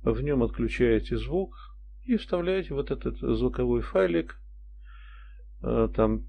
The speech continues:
редактируете все, а потом уже на гора выдаете, э, нормальный видеоролик, э, с хорошим качеством, как говорится, звука.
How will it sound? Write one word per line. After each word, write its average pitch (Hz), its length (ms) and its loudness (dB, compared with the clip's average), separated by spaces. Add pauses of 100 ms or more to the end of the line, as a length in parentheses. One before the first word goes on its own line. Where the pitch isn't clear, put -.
редактируете 165 760 0
все, 147 340 -2
а 151 80 4
потом 196 380 4
уже 156 180 0
на 139 140 -4
гора 147 280 6
выдаете, 135 580 0
э, 107 540 0
нормальный 123 560 0
видеоролик, 117 720 2
э, 107 300 -2 (580)
с - 120 -14
хорошим 135 440 4
качеством, 110 560 0
как 107 140 -2
говорится, 107 400 -2
звука. 147 500 -2